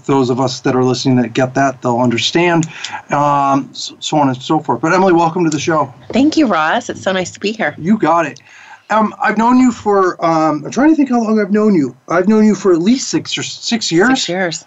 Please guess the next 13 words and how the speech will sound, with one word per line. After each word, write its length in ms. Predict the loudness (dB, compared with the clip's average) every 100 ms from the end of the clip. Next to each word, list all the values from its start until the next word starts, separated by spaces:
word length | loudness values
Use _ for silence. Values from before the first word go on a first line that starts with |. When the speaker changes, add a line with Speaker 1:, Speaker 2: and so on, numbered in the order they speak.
| -16
Speaker 2:
Mm-hmm. 320 | -12 -8 -8 -10 _
Speaker 1:
Probably 200 | -2 0
six 300 | 0 -2 2
years. 380 | 2 4 2 -2 -4
Speaker 2:
Yes. 440 | -2 -2 -4 -4
Speaker 1:
And 140 | 0 2
we 100 | 4
used 180 | 2 4
to 60 |
work 400 | 4 2 0 -6
together, 540 | -6 -2 0 2 0 0
and, 400 | 0 2 2 2
um, 380 | 2 2 0